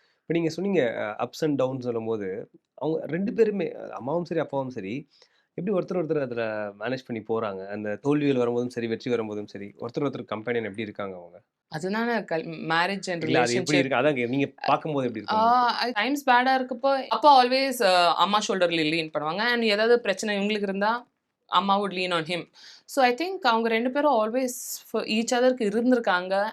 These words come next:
Speaker 2: And அவங்க பேஸ், because அவ்வளோ ஃப்ரெண்ட்ஷிப்ல பில்ட் ஆன பேஸ், I think that also helped them. ஒரே இண்டஸ்ட்ரியில இருக்கறனால they understand. And I think that helped.
Speaker 1: ஒரு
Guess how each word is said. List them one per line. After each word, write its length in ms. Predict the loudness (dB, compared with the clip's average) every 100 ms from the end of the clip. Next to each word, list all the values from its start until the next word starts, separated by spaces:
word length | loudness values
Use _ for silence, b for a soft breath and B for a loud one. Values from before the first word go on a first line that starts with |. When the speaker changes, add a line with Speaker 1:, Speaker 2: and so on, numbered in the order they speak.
| -4
Speaker 2:
And 480 | -4 -2 -4 -6 -10 _
அவங்க 420 | -2 -2 0 -2 -2 -6
பேஸ், 460 | 0 0 0 -6 -8
because 260 | 0 0
அவ்வளோ 520 | 2 0 0 2 4 2 -4 -4
ஃப்ரெண்ட்ஷிப்ல 600 | 0 2 0 0 0 0
பில்ட் 340 | 0 0 0 2
ஆன 240 | 2 2
பேஸ், 600 | 0 0 0 0 -6 -8 _ _ _ b b b
I 180 | -6 -4
think 280 | -2 -4 -6 -6
that 140 | 0 0
also 240 | 0 -4 -2
helped 240 | -2 -4 -6 -4
them. 280 | -4 -4 _ _
ஒரே 500 | 4 6 4 2 2
இண்டஸ்ட்ரியில 720 | 4 4 2 -2 0 2 2
இருக்கறனால 880 | 0 0 2 2 2 0 2 2 0
they 120 | -2
understand. 800 | -2 -2 -6 -6 -4 -2 -4 -12 -20 -6
And 120 | -2
I 100 | -2
think 200 | -2 -2
that 120 | -2
helped. 440 | -4 -8 -8 -2
Speaker 1:
ஒரு 120 | 0